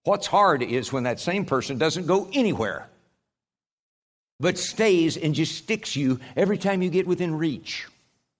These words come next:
So you not, see, when you get stuck again, you not only have that wound, but it's like that opens up every wound they ever inflicted. So you get to start over. I, I, at least that's the way it seems to me. Is that the way it seems to you?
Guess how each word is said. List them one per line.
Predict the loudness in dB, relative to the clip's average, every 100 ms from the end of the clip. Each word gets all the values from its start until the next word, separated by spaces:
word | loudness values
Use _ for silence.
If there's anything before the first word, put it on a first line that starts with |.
| _ _ _ _ _ _ -4
So | 2
you | 4 4
not, | 6 4 2 -6 -12 -16 -12
see, | -6 -2
when | 0
you | 0
get | 0 -4
stuck | -2 -2 0
again, | 0 0 0 -2 -10 -20 _ _
you | 2
not | 4
only | 4 2 2
have | 2 2
that | 2
wound, | 2 2 2 -2 -8 0
but | 2
it's | 2 0
like | 0 2
that | 0 2
opens | 0 0 -2
up | -2
every | 0 2 2
wound | 0 0 -2
they | -2 0
ever | 0 -2
inflicted. | -4 -4 -6 -8 -8
So | -4
you | -4
get |
to | -6
start | -2 0 0
over. | -4 -8 -18 _ _ _ _ _ _ -20 -14
I, | -8 -2
I, | -2
at | -2
least | -2 -2 0
that's | -2
the | -2
way | -4
it |
seems | -4 -6 -6
to | -6
me. | -6
Is | -8 -14 _ _ _ _
that | -4
the | 0
way | -2
it | -2
seems | -6 -4
to | -6
you? | -6